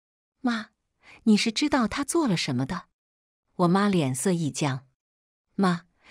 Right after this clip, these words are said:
今天邻里亲戚们都在，我不想把家丑捅出来，但我绝不会忍气吞声。”我妈见我态度坚决，恼羞成怒，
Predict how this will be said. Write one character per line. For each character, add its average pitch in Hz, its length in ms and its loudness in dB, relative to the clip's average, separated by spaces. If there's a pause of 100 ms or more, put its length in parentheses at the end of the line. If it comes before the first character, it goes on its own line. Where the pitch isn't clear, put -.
(160)
今 240 180 4
天 240 220 2
邻 190 200 4
里 220 180 2
亲 247 280 2
戚 208 140 0
们 139 120 0
都 185 200 0
在， 180 320 -4 (440)
我 190 120 2
不 208 160 0
想 139 340 0 (220)
把 143 180 0
家 190 240 0
丑 147 260 -4
捅 - 280 -6
出 - 180 -4
来， 139 260 -6 (440)
但 277 180 2
我 190 120 4
绝 180 220 2
不 226 160 2
会 220 200 2
忍 131 280 -2
气 - 220 -2
吞 175 240 0
声。” 220 340 -2 (840)
我 175 120 2
妈 190 180 4
见 190 240 2
我 135 140 -2
态 175 260 -4
度 147 140 -2
坚 170 260 2
决， 131 420 -2 (440)
恼 156 240 2
羞 190 220 0
成 151 280 -2
怒， 202 220 0